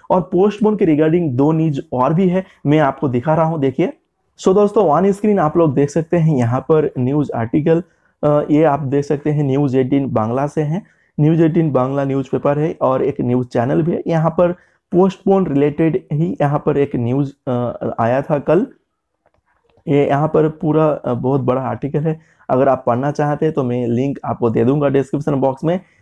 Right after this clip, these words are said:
इसके बाद एक न्यूज़ और आया है, एबीपी न्यूज़, ठीक है, ये भी बंगाली न्यूज़ है। तो यहाँ पर भी पोस्टपोन रिलेटेड आज ही मॉर्निंग में एक न्यूज़ आया है यहाँ पर। और जैसे कि हम लोग को पता है स्कूल, कॉलेज, अ, सब कुछ, अ, बंद है यहाँ पर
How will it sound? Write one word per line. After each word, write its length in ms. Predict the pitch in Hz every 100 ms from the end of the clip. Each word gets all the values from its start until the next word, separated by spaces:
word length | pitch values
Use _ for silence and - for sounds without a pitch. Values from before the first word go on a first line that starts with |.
| _
इसके 260 | 165 160 196
बाद 260 | 180 180 -
एक 120 | 175 180
न्यूज़ 300 | 170 170 147 _
और 240 | 143 151
आया 240 | 160 156 156
है, 220 | 165 202 -
एबीपी 380 | 139 151 170
न्यूज़, 440 | 160 151 165 - 202
ठीक 180 | 147 185
है, 140 | - -
ये 100 | 143
भी 160 | 160
बंगाली 460 | 147 135 139 147 147
न्यूज़ 260 | 135 131 135
है। 220 | 156 - _ _ _ _
तो 100 | 143
यहाँ 260 | 127 123 151
पर 240 | 165 160
भी 300 | 165 190 320 _ _ _ -
पोस्टपोन 420 | 160 160 175 165
रिलेटेड 440 | 139 151 156 180 -
आज 260 | 139 143 151
ही 100 | 185
मॉर्निंग 460 | 143 131 135 139
में 160 | 151 196
एक 180 | - 147
न्यूज़ 340 | 147 131 131 117
आया 160 | 104
है 100 | 107
यहाँ 180 | 107 104
पर। 200 | - 113 - _ _
और 160 | 143 160
जैसे 200 | 165 190
कि 80 | 180
हम 120 | 165
लोग 80 | 160
को 60 |
पता 280 | 156 143 151
है 240 | 156 143
स्कूल, 320 | 135 _ 147 139
कॉलेज, 600 | 135 127 131 131 127 -
अ, 140 | 143
सब 240 | 120 127
कुछ, 200 | - 139
अ, 240 | 123 - 117
बंद 340 | 113 113 131
है 200 | 135 135
यहाँ 200 | 131 117
पर 220 | 113 135